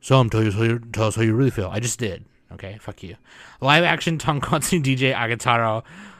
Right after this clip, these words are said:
film clip show Agataro dancing to C plus C Music Factory is gonna make you sweat. Um, dude, uh, so this is really funny, and that the, the reason why, so I, I try not to bring up these live action anime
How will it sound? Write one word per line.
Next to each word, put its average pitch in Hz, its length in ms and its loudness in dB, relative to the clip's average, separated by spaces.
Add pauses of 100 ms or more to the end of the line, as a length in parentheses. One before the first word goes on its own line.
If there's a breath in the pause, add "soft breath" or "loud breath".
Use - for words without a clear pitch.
film 127 400 0
clip 127 240 -2
show 127 180 0
Agataro 120 480 0
dancing 117 360 -2
to 107 100 -8
C 120 220 -4
plus 113 200 -4
C 117 160 -4
Music 107 300 -4
Factory 113 300 -4
is 98 100 -8
gonna 110 180 -2
make 107 220 -4
you 107 80 -4
sweat. 101 440 -6 (720 soft breath)
Um, 127 500 2 (180)
dude, 117 440 0 (340 soft breath)
uh, 151 160 -10
so 170 180 0
this 151 140 2
is 180 80 0
really 214 160 10
funny, 170 240 4
and 165 160 2
that 160 160 2
the, 151 260 -2
the 139 140 -2
reason 170 280 0
why, 143 380 0
so 151 160 -2
I, 139 220 2
I 143 100 0
try 170 200 2
not 156 140 0
to 156 80 -2
bring 127 200 -2
up 127 100 -2
these 113 180 -2
live 104 200 2
action 107 460 -4
anime 107 640 -4